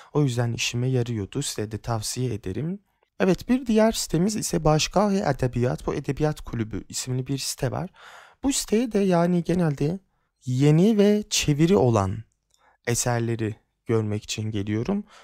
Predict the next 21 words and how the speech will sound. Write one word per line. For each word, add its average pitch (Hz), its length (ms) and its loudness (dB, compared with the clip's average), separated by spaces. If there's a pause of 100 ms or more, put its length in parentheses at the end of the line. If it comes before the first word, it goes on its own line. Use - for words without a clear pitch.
(100)
Hani 180 240 2
yeni 170 200 2
olarak 151 380 2
acaba 139 300 2
neler 127 320 0
var? 104 480 -2
Modern 113 300 0
dö-, 101 460 -4
dönemde 107 500 0
neler 107 320 -2
yazılmış, 101 600 -6
neler 107 300 -2
çizilmiş? 98 680 -10 (960)
Bunları 156 440 4 (160)
böyle 101 220 -2
görmek 92 480 -6
için - 240 -10
geliyorum. 107 540 -2
Klasik 156 460 -4
eser 143 380 -2
bulmak 127 480 -4